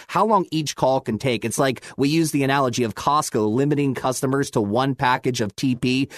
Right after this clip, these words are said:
toilet paper, and paper towels per trip. The demand is through the roof, and it's not gonna slow down.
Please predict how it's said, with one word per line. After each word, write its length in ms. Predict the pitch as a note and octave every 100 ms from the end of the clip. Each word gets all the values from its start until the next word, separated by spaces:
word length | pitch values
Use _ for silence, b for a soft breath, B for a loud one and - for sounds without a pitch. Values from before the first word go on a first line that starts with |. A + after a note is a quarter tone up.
| B
toilet 320 | - C#3 C#3
paper, 320 | C#3 C#3 C#3 C#3
and 120 | G2+
paper 300 | C3+ C3+ B2
towels 320 | C3 B2 B2+
per 180 | - G#2+
trip. 340 | - D3+ F2+ B B -
The 80 | D3
demand 500 | C3+ B2+ C#3+ F3+ G#3+
is 120 | -
through 180 | F#3 F3
the 100 | D3
roof, 300 | B2 D3 -
and 100 | B2+
it's 140 | -
not 180 | D3+ A3+
gonna 160 | F#3+
slow 280 | C3 C3 A2
down. 340 | B2 C3 G#2+